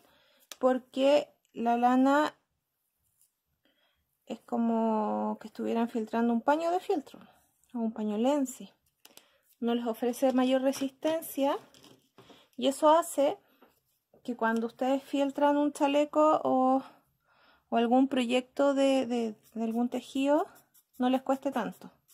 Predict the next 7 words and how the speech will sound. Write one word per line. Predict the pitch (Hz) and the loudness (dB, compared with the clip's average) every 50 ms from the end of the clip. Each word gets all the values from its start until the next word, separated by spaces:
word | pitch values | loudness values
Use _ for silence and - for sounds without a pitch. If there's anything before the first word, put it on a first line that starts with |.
| _ _ _ _ - - _ _ _ _ _ _ _ - | _ _ _ _ -20 -20 _ _ _ _ _ _ _ -6
Diferente | 240 254 269 - 311 277 294 311 339 339 - 359 359 359 370 403 | -4 -4 -2 2 2 2 2 2 0 0 2 4 4 6 6 4
es | 466 - - - - - - - - _ _ _ _ _ _ _ _ _ _ _ _ _ _ _ _ _ _ _ _ _ _ _ _ _ _ _ _ _ _ _ _ _ _ _ _ - | 2 0 -6 -12 -16 -18 -20 -20 -20 _ _ _ _ _ _ _ _ _ _ _ _ _ _ _ _ _ _ _ _ _ _ _ _ _ _ _ _ _ _ _ _ _ _ _ _ -10
si | - - 269 - | -6 -6 -4 0
queremos | 262 254 269 269 277 302 302 - | 2 2 4 4 4 2 0 0
fieltrar | - 294 269 254 262 - 262 269 277 285 311 - - - _ _ _ _ - _ _ _ _ _ _ _ _ _ | -2 -2 -2 0 -2 0 2 4 4 4 4 2 0 -4 _ _ _ _ -20 _ _ _ _ _ _ _ _ _
en | - 240 247 240 240 | -4 -2 0 2 2
un, | 247 254 254 254 254 247 247 247 247 247 240 240 240 240 240 233 240 240 226 | 4 4 4 4 4 4 4 4 2 2 2 2 2 2 0 0 -2 -4 -6